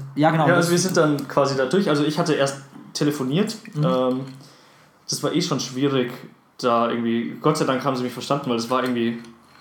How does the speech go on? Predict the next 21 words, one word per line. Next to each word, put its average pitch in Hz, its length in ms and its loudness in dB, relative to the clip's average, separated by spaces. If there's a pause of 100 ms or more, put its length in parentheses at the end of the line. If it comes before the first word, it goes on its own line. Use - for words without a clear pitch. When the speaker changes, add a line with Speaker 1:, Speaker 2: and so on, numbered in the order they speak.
(640)
Speaker 2:
dieses 123 260 -4
Südafrika-Englisch, 147 1120 -4
also 120 180 -2
es 113 160 -4
ist, - 280 -4
ähm, 127 320 0 (560)
teilweise 160 440 0
echt, - 400 -4
echt 147 180 -4
schwierig, 160 320 0
da 143 120 0
wen 131 120 -2
zu - 100 -8
verstehen, 139 440 -4 (320)
manchmal. 117 460 -4 (260)
Speaker 1:
Ja? 107 180 -4
Speaker 2:
Weil, 117 260 0
ähm, 120 300 -2
ja, 147 280 2
es 160 120 -2
ist, - 280 -8